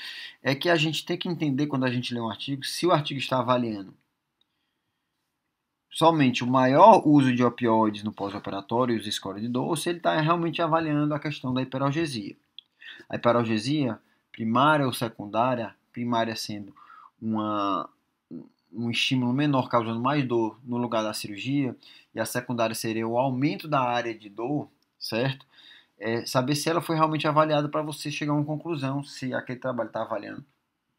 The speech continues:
uma possível intolerância barra hiperalgesia, ou se tá avaliando diretamente mesmo a hiperalgesia. Bom, aí é essa revisão sistemática de dois mil e quatorze, que avaliou mais de mil e quatrocentos pacientes,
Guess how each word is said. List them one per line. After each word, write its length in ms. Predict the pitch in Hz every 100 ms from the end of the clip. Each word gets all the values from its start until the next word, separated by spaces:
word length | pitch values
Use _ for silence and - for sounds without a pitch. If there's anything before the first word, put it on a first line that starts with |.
| _
uma 100 | 120
possível 560 | 117 127 - 170 190 151
intolerância 760 | 147 139 127 120 117 110 - 110
barra 320 | 110 107 110
hiperalgesia, 640 | 110 107 117 127 151 202
ou 100 | 180
se 140 | 147 165
tá 160 | 151
avaliando 340 | 147 143 143 151
diretamente 640 | 147 151 151 139 135 135
mesmo 260 | 131 127 135
a 40 |
hiperalgesia. 640 | 131 131 135 151 127 110 123 _ _ _ _ _ _ - _ _ _
Bom, 240 | 120 90 - - -
aí 220 | 180 220
é 80 | 208
essa 280 | 180 208 170
revisão 520 | 143 135 127 120 131
sistemática 1040 | - - 120 110 110 110 - 107 101 92 90
de 80 | 98
dois 180 | 101
mil 120 | 107 110
e 40 |
quatorze, 540 | 92 - 127 123 110 - _ -
que 80 | 110
avaliou 400 | 104 104 107 107
mais 540 | 104 104 110 127 139
de 100 | 123
mil 220 | 120 120 117
e 20 |
quatrocentos 460 | 113 113 117 110
pacientes, 800 | - 101 - 98 113 123 113 -